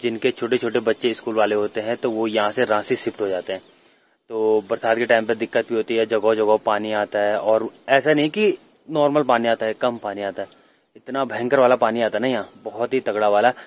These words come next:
और बरसात के time पे इस जगह, ये सामने यहाँ ना बहुत ही तगड़ा वाला पानी आता है, मतलब इतना बड़ा गधेरे type के आ जाते हैं। तो ऐसा कुछ है। बाकी, अ, दो हज़ार तेरह के time पे ना ये पूरा जगह यहाँ landslide हो गई थी और यहाँ तक ना दरार पड़ी हुई थी यहाँ।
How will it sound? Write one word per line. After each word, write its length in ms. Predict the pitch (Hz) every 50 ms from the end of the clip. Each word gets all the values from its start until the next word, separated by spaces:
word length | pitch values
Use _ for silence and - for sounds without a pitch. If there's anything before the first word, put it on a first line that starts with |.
| _ _ -
और 340 | 135 135 139 143 156 160 156 131 117
बरसात 380 | 143 135 - - 131 135 135
के 100 | - 156
time 280 | 139 - 127 123 123 123
पे 200 | 117 147 160 156 - -
इस 160 | 147 151 135 123
जगह, 300 | 131 117 120 131 147 147 - - - _ 123
ये 60 | 127
सामने 380 | 117 - - 120 117 127 131 135
यहाँ 240 | 127 120 113 110 117
ना 80 | 135 135 120 107
बहुत 320 | - - - 117 120 - -
ही 60 | 143
तगड़ा 320 | 123 - 120 110 113 113
वाला 200 | 107 104 104 104
पानी 300 | 104 - 104 101 104 104
आता 180 | 104 104 - 117
है, 60 | 117
मतलब 340 | 117 117 117 113 - 127 120 -
इतना 280 | 117 117 127 123 123 123
बड़ा 280 | 117 117 117 113 113 113 - - -
गधेरे 360 | 135 131 120 131 135 131 143
type 240 | 139 131 117 110 104 -
के 60 | 117
आ 80 | 107
जाते 240 | 107 107 101 95 120
हैं। 80 | 131 127 - - - _ _ _ _ _ -
तो 120 | 131 117 -
ऐसा 280 | - 120 127 - 147
कुछ 240 | 143 - 139 127 - 139
है। 120 | 151 151 131
बाकी, 420 | 127 117 117 - - 143 147 143 131 - - - - - - -
अ, 140 | - 117 120
दो 180 | 120 117 135 131
हज़ार 260 | 120 123 123 139 143
तेरह 280 | 139 - 135 120 120 120
के 100 | 123 127
time 240 | 127 120 113 113 113
पे 100 | 120 131
ना 100 | 156 151 - - - 127
ये 160 | 127 143 156 156
पूरा 480 | 147 - - - 143 151 160 160 160 160
जगह 260 | 139 131 127 120 127
यहाँ 160 | 131 127 120
landslide 460 | 120 117 110 110 104 - 120 117 117 113
हो 80 | 113
गई 100 | 113 120
थी 140 | 120 143 147
और 280 | - - 110 120 123 123
यहाँ 320 | 113 123 117 107 113 120
तक 140 | - 127 110
ना 100 | 143 151
दरार 340 | 131 113 107 107 107 113 110
पड़ी 220 | - 107 101 101
हुई 120 | 104 101 101
थी 140 | - - 104
यहाँ। 140 | 98 92